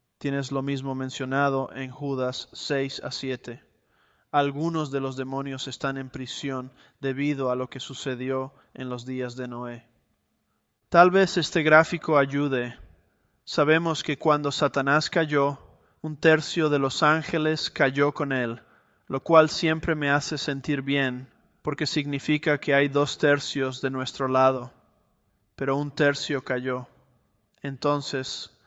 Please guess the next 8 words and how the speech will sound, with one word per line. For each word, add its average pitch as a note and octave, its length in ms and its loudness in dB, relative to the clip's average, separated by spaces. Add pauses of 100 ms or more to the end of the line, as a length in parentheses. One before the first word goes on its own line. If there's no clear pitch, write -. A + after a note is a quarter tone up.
(320)
parte D3 320 4
de C#3 120 4
ese C#3 180 -2
grupo, C3+ 440 -4 (460)
un D3 160 -6
subconjunto C#3 880 -6
de B2+ 260 0
ellos, B2+ 540 -6